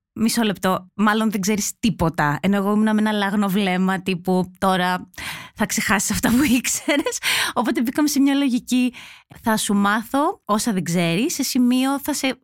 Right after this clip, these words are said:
θα σε κάνω expert». Και όντως με έκανε με έναν τρόπο, ενώ επιβεβαιώθηκε αυτό από επόμενους ανθρώπους.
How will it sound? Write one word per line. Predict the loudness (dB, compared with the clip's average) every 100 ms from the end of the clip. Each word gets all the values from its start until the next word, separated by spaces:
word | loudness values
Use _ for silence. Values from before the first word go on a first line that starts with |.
| -10
θα | -6
σε | -4
κάνω | -2 0 2 0 -2
expert». | -4 -4 -6 -6 -6 -6 _ _ _
Και | -2
όντως | 2 2
με | 2 2
έκανε | 0 -2 0
με | 0
έναν | 0
τρόπο, | -2 -2 0
ενώ | 2 0 -4 -10 -14 -16 -18 -20 -12
επιβεβαιώθηκε | -8 -2 0 2 0 0 -4
αυτό | -2 -2
από | 0 0
επόμενους | 0 2 2 0 -2 -4
ανθρώπους. | -4 0 0 -2 -2 -4 -6